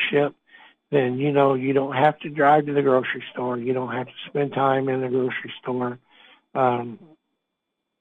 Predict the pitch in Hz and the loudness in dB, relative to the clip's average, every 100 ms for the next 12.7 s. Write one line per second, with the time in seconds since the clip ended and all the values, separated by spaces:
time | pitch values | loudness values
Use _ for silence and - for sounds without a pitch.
0 | _ - 131 123 123 - 131 120 123 135 | _ -8 -2 0 0 2 2 2 2 -2
1 | 131 - - _ - 139 131 135 123 131 | -4 -14 -20 _ -4 0 0 -2 0 0
2 | 131 127 123 113 - - _ _ _ _ | 2 2 0 0 -4 -14 _ _ _ _
3 | - 120 117 120 135 127 127 139 131 131 | -10 -8 -8 -4 0 2 4 4 4 2
4 | 123 - 131 120 117 - _ _ _ - | 0 -2 2 2 0 -8 _ _ _ -2
5 | 143 127 147 190 170 - 139 135 131 - | 2 4 6 4 4 0 2 2 -2 -4
6 | 135 131 120 135 _ _ _ _ - 139 | -2 -2 -2 -8 _ _ _ _ -10 -2
7 | 135 131 110 - - 123 135 135 135 127 | 0 0 -2 -8 -4 4 4 4 0 -2
8 | 135 131 135 131 143 - 127 139 131 135 | -4 -2 -2 -2 -6 -14 -4 -2 2 0
9 | - 131 139 131 123 131 135 120 117 - | 0 2 2 2 -2 -6 -6 -8 -8 -12
10 | - _ - - 135 - 127 123 117 139 | -20 _ -4 2 2 0 -4 -2 -2 -2
11 | 135 123 123 143 123 - - _ _ _ | 0 2 4 4 4 -4 -14 _ _ _
12 | _ - 135 131 131 135 | _ -4 -2 -2 -2 -2